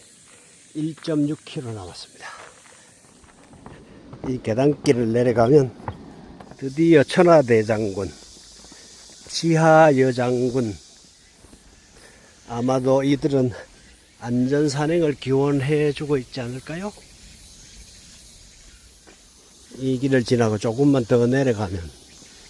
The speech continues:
드디어 관악산 주도로, 예, 만납니다. 왼쪽으로. 관악산 어린이 물놀이장 개방해가지고 저걸 타고 들어갑니다. 시원한 물줄기.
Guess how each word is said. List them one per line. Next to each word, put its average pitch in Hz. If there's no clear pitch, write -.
드디어 135
관악산 151
주도로, 156
예, 107
만납니다. 113
왼쪽으로. 139
관악산 131
어린이 147
물놀이장 160
개방해가지고 120
저걸 147
타고 143
들어갑니다. 104
시원한 196
물줄기. 139